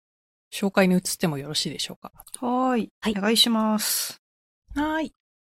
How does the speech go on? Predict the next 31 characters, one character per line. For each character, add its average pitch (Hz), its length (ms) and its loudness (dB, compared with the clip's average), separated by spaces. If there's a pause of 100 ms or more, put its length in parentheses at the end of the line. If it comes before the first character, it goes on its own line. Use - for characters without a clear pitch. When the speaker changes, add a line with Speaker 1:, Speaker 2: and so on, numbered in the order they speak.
(120)
Speaker 1:
今 320 180 -6
回 170 240 0
は、 180 440 2 (540)
ジ 294 140 4
ー 320 100 4
ク - 100 4
レ 175 80 6
フ - 140 -2
さ 170 140 -2
ん 139 100 -8
の、 135 160 -14 (360)
Speaker 3:
う 294 100 -4
ん。 - 20 -8
Speaker 1:
今 339 200 4
回 202 220 2
と 170 140 -4
次 214 180 2
回 175 240 0
で、 165 260 -2
え 165 100 -2
っ 156 40 -4
と、 - 160 -8
ク - 160 -2
リ 240 80 4
ス 269 160 0
マ 311 120 2
ス - 120 -2
テ - 140 0
ィ 156 100 -2
ー 147 60 -6
の 165 420 0